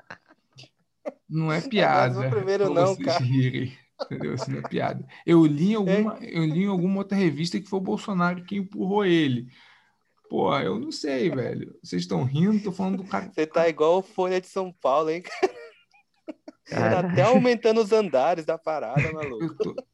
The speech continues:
Speaker 1: é, eu tô igual, eu tô igual o, o, o, o, o, aquele da, Datafolha.
Speaker 2: Ah, é.
Speaker 3: Daqui a pouco vão tá falando que ele caiu da Torre de Babel.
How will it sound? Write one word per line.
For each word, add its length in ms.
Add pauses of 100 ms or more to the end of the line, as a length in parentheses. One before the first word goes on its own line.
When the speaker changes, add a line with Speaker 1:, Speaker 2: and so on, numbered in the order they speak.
(120)
Speaker 1:
é, 340
eu 80
tô 120
igual, 480
eu 180
tô 80
igual 320
o, 320
o, 840
o, 100 (420)
o, 60 (420)
o, 40
aquele 720 (440)
da, 220
Datafolha. 760 (960)
Speaker 2:
Ah, 300
é. 180
Speaker 3:
Daqui 880
a 60
pouco 260
vão 80
tá 100
falando 320
que 100
ele 120
caiu 260
da 140
Torre 240
de 100
Babel. 540